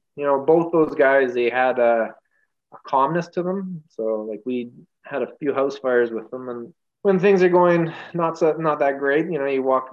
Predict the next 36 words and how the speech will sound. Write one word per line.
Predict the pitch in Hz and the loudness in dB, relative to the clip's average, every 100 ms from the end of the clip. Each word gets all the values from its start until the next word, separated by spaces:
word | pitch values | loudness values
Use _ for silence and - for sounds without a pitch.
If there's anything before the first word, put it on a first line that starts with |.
| 156 | -6
you | 135 | -4
roll | 135 139 135 | 0 0 2
up | 123 - | 0 -4
to | - 135 127 120 | -6 -2 -2 -2
a, | 120 - - - _ - | -6 -16 -20 -20 _ -20
a | 131 | -12
house | 135 135 135 | -6 -6 -6
on | 120 | -8
fire, | - 117 120 131 127 123 _ _ | -2 0 2 0 -6 -14 _ _
they're | 127 123 120 | -4 -2 0
very | 127 123 | 0 -2
calm, | - 120 127 92 85 | -4 -6 -6 -8 -14
and | 107 107 | -18 -18
that, | 113 117 117 | -14 -14 -10
that, | 120 113 | -8 -6
that's, | 117 - _ - | -6 -8 _ -8
that's, | 120 - _ _ _ _ _ _ - | -8 -8 _ _ _ _ _ _ -10
that's | 120 - | -10 -8
great | 131 123 117 | -4 -4 -4
leadership | 120 123 - 92 | -4 -6 -10 -12
right | 98 92 | -14 -14
there. | 92 - _ | -18 -20 _
Like, | - - | -20 -20
I | |
mean, | 107 104 104 107 | -18 -18 -16 -16
when | 110 | -16
you | 107 | -16
have | 113 113 107 | -12 -12 -14
somebody | _ 131 127 120 | _ -10 -4 -2
that | 113 110 - _ _ _ _ _ _ - | -2 -4 -8 _ _ _ _ _ _ -20
you | 123 | -12
can | 123 113 | -10 -6
rely | 113 117 127 127 | -4 -2 0 -2
on, | 123 120 | -4 -4
that's | 120 - | -8 -10
just | - - _ | -14 -18 _